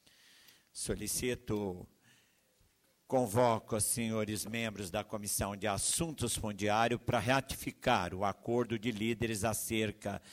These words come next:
da manutenção do presidente e vice-presidente para a quarta sessão legislativa da sexta legislatura. Convido o deputado, eh, Cristiano Araújo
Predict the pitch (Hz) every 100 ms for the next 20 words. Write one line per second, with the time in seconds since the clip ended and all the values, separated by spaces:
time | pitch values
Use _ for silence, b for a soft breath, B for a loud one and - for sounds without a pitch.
0 | B B 113 113 143 151 135 131 113 -
1 | 123 120 120 104 107 - 120 98 95 110
2 | 117 117 - 117 107 156 - 117 110 92
3 | 104 104 101 - 101 B B B 127 120
4 | - 151 147 - - - 120 - 131 120
5 | 117 95 104 101 - 131 120 117 104 B
6 | B - 120 - - 151 - 127 110 110
7 | 90 95 104 90 - 73 85 - B B
8 | B B B _ - 107 104 110 110 107
9 | 104 - 113 101 101 92 98 92 87 82
10 | b b b - 98 95 92 90 85 82
11 | 71 - - 117 - - 143 107 87 80
12 | 80 -